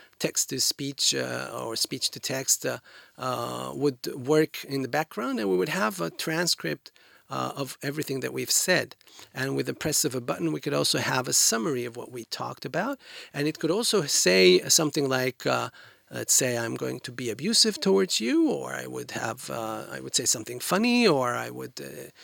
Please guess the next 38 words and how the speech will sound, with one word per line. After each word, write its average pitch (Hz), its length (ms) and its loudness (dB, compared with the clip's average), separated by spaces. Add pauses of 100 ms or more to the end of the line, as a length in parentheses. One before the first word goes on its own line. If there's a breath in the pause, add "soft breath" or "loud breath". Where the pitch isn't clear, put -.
(180 loud breath)
say 143 180 2
something 131 540 -2
heartfelt. 214 600 0 (280 loud breath)
It 170 140 0
might 233 280 2
even 185 520 2
use, 185 800 2
uh, 131 640 -8 (100)
potentially 127 720 -2 (280 soft breath)
its 135 260 0
training 190 540 6
to 143 560 0
detect 151 420 0
those 139 220 0
things 131 260 -4
and 127 160 -4
write 135 240 -4
them 123 160 -8
down. - 300 -16 (640 loud breath)
Now, 175 300 0 (500)
it's 170 200 0
not 277 140 2
a 277 60 0
big 156 420 0
problem 147 400 0
if 127 140 -6
it's - 180 -4
not 123 160 -6
accurate, 131 480 -8
I 127 80 -10
think. 135 380 -12
Oh, 233 100 -8
it's 196 240 -6
nice 151 220 -4
that 131 140 -10
we're 127 180 -10
talking 170 400 -8
here. 185 340 -4